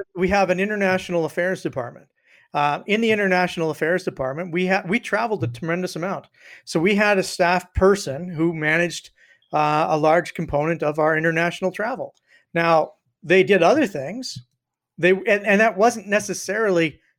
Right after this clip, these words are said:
political, right? Like, everybody in the government serves the premier in some fashion. Um, so,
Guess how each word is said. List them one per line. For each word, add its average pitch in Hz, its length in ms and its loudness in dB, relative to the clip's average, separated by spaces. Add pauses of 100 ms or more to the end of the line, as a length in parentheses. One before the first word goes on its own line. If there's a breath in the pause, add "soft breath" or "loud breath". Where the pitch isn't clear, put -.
(160)
political, 226 640 0 (920)
right? 180 260 -2
Like, 180 300 2 (360 soft breath)
everybody 214 460 4
in 156 140 -2
the 147 80 -4
government 135 440 -6
serves 165 580 0
the 156 100 -8
premier 185 380 -4 (380)
in 165 140 -8
some 185 240 0
fashion. 123 480 -6 (720)
Um, 151 580 0 (1400)
so, 202 500 2